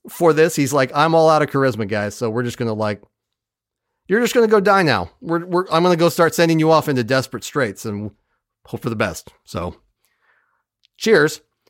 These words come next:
Then he reveals the second half of his crazy-ass scheme. He's gonna lure the Shadows to Coriana Six too, because he believes that there is a specific reason why the Shadows and the Vorlons have not, to this point,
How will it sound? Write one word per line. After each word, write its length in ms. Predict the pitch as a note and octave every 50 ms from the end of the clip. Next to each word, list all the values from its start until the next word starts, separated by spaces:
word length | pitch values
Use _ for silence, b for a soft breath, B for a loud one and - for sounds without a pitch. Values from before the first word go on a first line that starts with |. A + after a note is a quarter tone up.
| _ _ -
Then 180 | C#3+ F#3 A3 A3+
he 200 | G#3+ B3+ A3 G#3
reveals 400 | F#3 F3 D3 C#3+ C#3+ C#3+ C#3 -
the 80 | F#3
second 380 | D3+ - - - A3+ - A3 C#3
half 280 | G2+ A#2 F2+ - -
of 140 | - B2+ B2
his 140 | B2+ A#2 -
crazy-ass 640 | - - D3 B2 A2+ G2+ A2+ A#2 A2 G2+ F#2+ - -
scheme. 500 | - - - - A2+ G2 F2+ E2+ E2 - _ _ _ _ _ _ _ _ _ _ _ _ _ _ _ _ _ _
He's 200 | _ - F3 D3
gonna 180 | - A#3 A#3+
lure 400 | G3 E3 D3+ D#3 E3+ F3+ G3 G#3
the 100 | G3+ G3+
Shadows 540 | F3+ - - G3 F#3+ G3+ F#3+ C#3+ B2 A#2+ A#2+
to 100 | - C3
Coriana 540 | A#2 - - D3+ D3 C#3+ C#3 B2+ B2 B2+ B2
Six 300 | - - C3+ - - -
too, 320 | - - - G3 C3 G2
because 300 | A2 A#2+ A2+ - C3+ B2+
he 60 | - F3+
believes 380 | E3 G3 D#3 B2+ A#2 B2 B2
that 100 | C#3+ C#3+
there 160 | - C#3 B2+
is 120 | B2 A#2+ A#2+
a 80 | B2
specific 520 | A#2 - - C3+ B2 - - G3 F#3 G#3 - -
reason 600 | C#3+ C3+ D#3+ F#3 E3+ A#2 A2+ G#2+ G#2 A#2+ C3 - _ _ _ _ _ _ _ -
why 360 | A2+ A#2 A#2+ B2 C3 C#3+ D#3+
the 80 | E3
Shadows 420 | D3+ - - D3 C#3 E3 F#3 F3+ F#3
and 80 | G3+
the 60 | G3 D#3+
Vorlons 500 | B2+ B2 A#2 A2+ A2+ A#2 A#2 B2+ B2+ -
have 160 | C#3 A#2+ G#2+
not, 320 | A2+ A#2 A2+ A2 - _ -
to 180 | - G3+ G#3 E3+
this 200 | C#3+ F#3 A3 G#3+
point, 440 | - - G2+ F2+ F2+ G#2+ - -